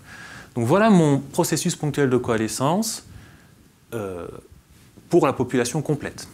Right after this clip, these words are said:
Dessus, j'y rajoute mes, euh, points de mutation comme un, selon un processus de Poisson. Et, euh, si je veux caractériser H θ,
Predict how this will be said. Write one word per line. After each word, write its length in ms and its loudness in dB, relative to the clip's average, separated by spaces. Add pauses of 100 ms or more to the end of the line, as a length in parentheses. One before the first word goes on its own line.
(460)
Dessus, 360 4
j'y 140 2
rajoute 520 0 (540)
mes, 480 2
euh, 260 4 (180)
points 200 0
de 40 2
mutation 520 -2
comme 180 -4
un, 140 -4
selon 200 -2
un 60 0
processus 420 -4
de 80 2
Poisson. 300 -4 (840)
Et, 360 2
euh, 140 -6
si 200 -2
je 100 4
veux 160 2
caractériser 680 0
H 260 -2
θ, 480 -2